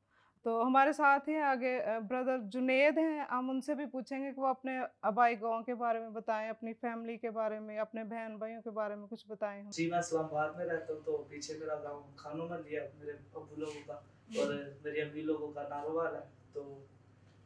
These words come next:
Speaker 2: मेरे अब्बू पहले जादूगर होते थे, तो फिर मैंने, फिर मैं जब हुआ था, सात साल के बाद मैं हुआ था ना, तो फिर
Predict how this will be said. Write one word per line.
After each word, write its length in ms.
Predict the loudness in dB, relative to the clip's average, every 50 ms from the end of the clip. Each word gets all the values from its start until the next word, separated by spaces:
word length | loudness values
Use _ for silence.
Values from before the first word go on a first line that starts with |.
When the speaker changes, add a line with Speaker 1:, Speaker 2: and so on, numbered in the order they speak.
| -8
Speaker 2:
मेरे 300 | -4 0 6 8 8 8
अब्बू 140 | 8 4 0
पहले 440 | 0 0 2 4 2 2 0 -2 -4
जादूगर 460 | -4 -2 -2 -2 -2 -2 -2 0 0
होते 220 | 0 0 -2 -6 -10
थे, 160 | -10 -12 -12 -14 -14 -20 -20 -20 -20 -6 -2
तो 340 | -2 -2 -2 -4 -8 -14 -18 -20 -20 -20 _ -20 -20 -20 -20 -20 -20 -20 -20 -20 -20 -20 -20 -20 -20 -20 -20 -20 -20 -2 -2
फिर 180 | 0 0 0 -2
मैंने, 440 | -2 -2 -2 -4 -6 -8 -10 -14 -18 -20 -4 -2
फिर 160 | -2 -2 2
मैं 140 | 0 2 4
जब 140 | 4 2 2 0
हुआ 240 | 0 0 2 2
था, 60 | 2 0
सात 260 | 0 2 2 2 2
साल 240 | 0 -4 -4 -6 -4
के 120 | -6 -6
बाद 300 | -6 -6 -8 -8 -8 -12 -16 -20 -20 -20 -16
मैं 80 | -12
हुआ 220 | -10 -8 -6 -6 -6
था 140 | -6 -8 -10
ना, 140 | -10 -10
तो 340 | -10 -10 -10 -10 -10 -12 -16 -20 -20 -20 -20 -20 -20 -20 -20 -2
फिर 340 | 0 0 0 0 -4 -10 -16